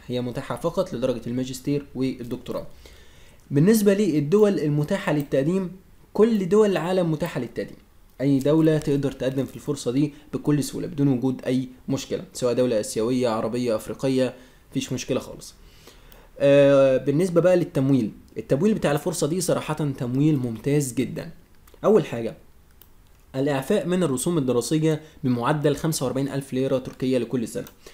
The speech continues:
يبقى المفروض إن المنحة هنا ت-، تقصد إن، آه، ال-، ال-، المصاريف الدراسية هي خمسة وأربعين ألف، تمام؟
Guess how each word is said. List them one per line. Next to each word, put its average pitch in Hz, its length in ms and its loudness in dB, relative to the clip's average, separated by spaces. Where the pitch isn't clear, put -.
يبقى 180 300 4
المفروض 143 560 0
إن 139 120 2
المنحة 147 400 0
هنا 156 240 -2
ت-، - 40 -10
تقصد 165 400 -2
إن، 143 280 2
آه، 117 600 0
ال-، 127 340 2
ال-، 117 640 0
المصاريف 160 380 -2
الدراسية 156 580 0
هي 135 140 2
خمسة 175 320 0
وأربعين 131 400 0
ألف، 101 140 -8
تمام؟ 170 280 2